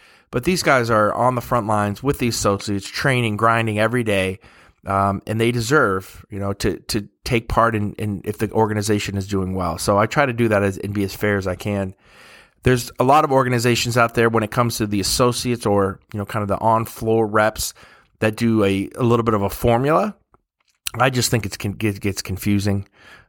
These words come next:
um, unless you're, you're kinda used <laughs> to it. But again, a formula based on certain things like attendance, right? They basically say, you know, things like if your, you know,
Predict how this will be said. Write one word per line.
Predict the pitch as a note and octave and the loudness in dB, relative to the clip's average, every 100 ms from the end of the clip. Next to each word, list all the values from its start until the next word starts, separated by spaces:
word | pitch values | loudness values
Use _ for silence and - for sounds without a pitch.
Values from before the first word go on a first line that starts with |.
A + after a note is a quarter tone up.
| - | -8
um, | F#2 F#2 F#2+ - | -4 -2 -4 -4
unless | G#2 G#2 G#2 | -2 0 0
you're, | G2+ F#2+ F2+ - | 2 0 -2 -6
you're | G2+ | -4
kinda | G#2 G2 | -2 0
used | G2+ A2 - | 0 0 2
<laughs> | - | 2
to | E3 | 4
it. | B2 | 2
But | A#2 G2 - - | 2 0 -4 -4
again, | D3+ E3+ G#2+ G2+ - | 0 2 2 0 -2
a | A2+ | 0
formula | C#3+ C3 C3 A#2+ | 2 2 2 2
based | B2 B2 - | 2 0 2
on | A#2 A2+ | 0 0
certain | - A#2 A2+ | -2 -4 -4
things | A#2 A2+ | -4 0
like | G#2+ G#2 | 0 0
attendance, | - A#2 A2+ F2+ - - - - - - - _ | -6 -4 -4 -4 -8 -14 -16 -20 -20 -20 -20 _
right? | - G2+ B2 B2 _ _ _ _ _ _ _ - | -2 0 0 -4 _ _ _ _ _ _ _ -2
They | A#2 | -2
basically | G#2+ A#2 - G#2+ A#2 | 2 2 0 -2 -2
say, | - G#2+ G2+ G2+ - - _ - | 2 2 2 0 -6 -20 _ -2
you | |
know, | A2+ | -2
things | A2 B2 A#2 | 0 -2 2
like | A2+ A2+ | 0 0
if | G#2+ | 0
your, | B2+ A#2+ A#2 A2+ - _ _ | 2 4 4 0 -6 _ _
you | - | -12
know, | C#2+ F2+ | -10 -10